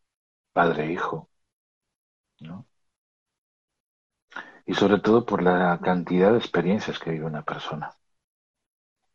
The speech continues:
En esa experiencia, en esa conversación que tuve con este chico, ¿no?, me,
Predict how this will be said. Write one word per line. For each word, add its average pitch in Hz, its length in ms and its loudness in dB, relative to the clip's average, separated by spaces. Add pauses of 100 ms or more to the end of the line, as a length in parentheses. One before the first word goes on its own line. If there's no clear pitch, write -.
(1600)
En 90 160 -4
esa 98 180 2
experiencia, 92 440 4
en 82 240 0
esa 90 180 0
conversación 85 540 -4
que 80 100 -10
tuve 82 200 -4
con 80 120 -8
este - 200 -10
chico, - 380 -2
¿no?, 208 180 -8
me, 165 360 -10